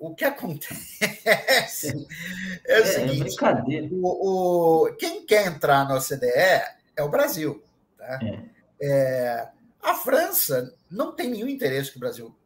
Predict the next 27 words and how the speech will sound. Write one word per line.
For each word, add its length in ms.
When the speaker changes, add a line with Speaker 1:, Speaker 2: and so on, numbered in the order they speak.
Speaker 1:
entre 380
na 100
O 40
C 140
D 80
E. 200
Tem 160
vários 280
pa-, 160
quem 320
tem, 300
tinha 200
algum 220
interesse 500
era 120
o 180
governo 380
da 80
Alemanha, 520
tá? 220
Basicamente 480
porque 160
a 100
Alemanha 320
não 80
tem 140
agricultura, 680